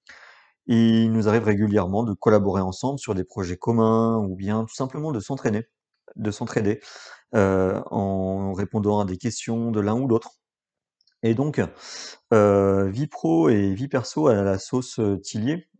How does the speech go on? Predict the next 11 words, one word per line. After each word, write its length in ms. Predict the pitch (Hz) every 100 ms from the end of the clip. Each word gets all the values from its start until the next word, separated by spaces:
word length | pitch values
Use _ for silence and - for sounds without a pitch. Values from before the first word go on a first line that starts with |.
| _
Donc, 380 | 113 101 104 104
euh, 240 | 101 101
je 160 | 98 -
pense 140 | 160
que 100 | -
c'est 180 | 101 -
avant 220 | 113 104
tout 140 | 117 143
une 140 | 107
question 600 | 107 104 - 117 117 117
d'équilibre, 840 | 101 98 95 143 - 120 135 107